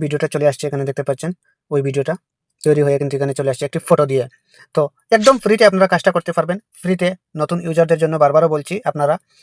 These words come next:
টাকাটা ইনকাম করতে পারবেন, যার কারণে অবশ্যই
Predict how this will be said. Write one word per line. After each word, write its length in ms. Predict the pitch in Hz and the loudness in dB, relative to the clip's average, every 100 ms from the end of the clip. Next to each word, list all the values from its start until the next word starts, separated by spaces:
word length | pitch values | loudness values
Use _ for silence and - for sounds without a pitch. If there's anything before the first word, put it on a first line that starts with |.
| _ - | _ 0
টাকাটা 220 | 147 156 143 | 2 2 2
ইনকাম 180 | 151 151 151 | 0 -2 -4
করতে 280 | 139 - 151 | -4 -6 -2
পারবেন, 280 | 143 139 160 208 151 | 0 0 -2 -2 -2
যার 120 | 139 | 0
কারণে 260 | 143 143 180 - _ _ _ _ 160 | -2 -4 -8 -12 _ _ _ _ -2
অবশ্যই 360 | 202 - 196 | -2 2 0